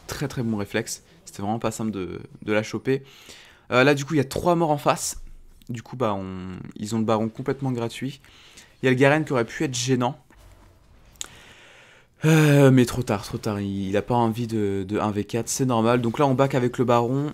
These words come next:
rien de spécial. Là, il y a <laughs> complètement débile. Il y avait une Caitlyn qui était en train de split push, alors qu'on a le baron, euh, au mid, en train de pusher.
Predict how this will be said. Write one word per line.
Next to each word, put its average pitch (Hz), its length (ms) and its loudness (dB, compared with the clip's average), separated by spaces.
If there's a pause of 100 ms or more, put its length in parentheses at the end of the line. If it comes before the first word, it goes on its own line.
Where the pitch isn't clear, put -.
(140)
rien 117 200 -4
de 120 80 -2
spécial. 135 680 -2 (100)
Là, 143 300 6
il 120 60 -2
y 127 80 6
a 131 40 4 (200)
<laughs> - 220 -20
complètement 165 320 0
débile. 151 360 2 (480)
Il 143 60 2
y - 20 8
avait 165 80 2
une 185 100 4
Caitlyn 208 360 -2
qui 196 120 -4
était 165 100 -4
en 151 60 -2
train 156 140 -6
de 135 80 -2
split - 280 -8
push, - 340 -6 (260)
alors 143 300 8
qu'on 156 120 0
a 139 80 6
le 131 80 6
baron, 135 400 4 (1800)
euh, 120 360 8
au 139 120 8
mid, 147 280 6
en 131 100 4
train 156 160 0
de 135 100 4
pusher. 123 520 0